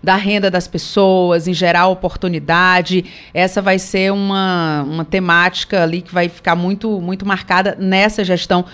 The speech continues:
do Eumano de Freitas. Como é que é a Assembleia Legislativa, como é que o senhor imagina, como deputado estadual, que o senhor possa contribuir pra que os cearenses tenham cada vez mais oportunidades de emprego?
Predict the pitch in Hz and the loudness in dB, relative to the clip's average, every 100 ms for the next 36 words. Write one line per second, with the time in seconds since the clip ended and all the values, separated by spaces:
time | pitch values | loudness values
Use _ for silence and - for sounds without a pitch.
0 | - - 170 208 208 202 196 190 214 - | -20 -14 0 4 4 2 0 0 -2 -2
1 | 151 143 135 160 - 214 254 269 262 233 | -2 -2 -2 -6 0 0 0 -2 -2 -2
2 | 202 190 185 165 151 147 214 220 208 190 | 0 0 0 -2 -4 -2 0 2 2 -2
3 | 185 185 180 - 185 180 165 147 196 214 | -2 -4 -4 -4 -2 -2 -4 -2 2 2
4 | 185 147 - - - 233 226 196 196 - | 2 -2 -10 -20 2 2 4 0 -2 0
5 | 170 165 - 165 160 190 - 202 202 190 | 0 0 -2 -2 2 0 0 -2 -2 -2
6 | 208 - 262 285 277 220 175 165 180 214 | -6 -4 -2 -2 -4 -4 -2 -2 2 0
7 | 214 - - _ 180 190 196 - 202 196 | 0 -8 -20 _ 2 2 -2 -6 -4 -2
8 | 190 175 160 - 160 - 175 165 185 190 | -2 -2 -2 -4 -6 2 4 4 0 -4
9 | - - 190 190 190 180 - 180 175 185 | -10 -2 0 2 0 -2 -2 -2 0 0
10 | 180 175 170 170 175 - 185 170 165 156 | 0 0 0 0 -4 -4 -4 -2 -2 -2
11 | 160 170 160 135 127 131 | -4 -4 -4 -4 -6 -12